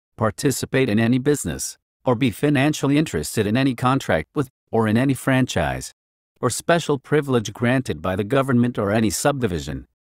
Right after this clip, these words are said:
agency, or instrumentality thereof, including government-owned, or controlled corporations,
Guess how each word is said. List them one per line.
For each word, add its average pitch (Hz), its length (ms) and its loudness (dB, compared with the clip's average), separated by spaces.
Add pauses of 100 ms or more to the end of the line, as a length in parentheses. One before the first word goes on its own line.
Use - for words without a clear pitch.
(120)
agency, 113 680 0 (260)
or 110 180 2
instrumentality 120 840 0
thereof, 131 560 2 (300)
including 135 480 2
government-owned, 123 880 2 (320)
or 123 100 4
controlled 120 520 0
corporations, 110 840 0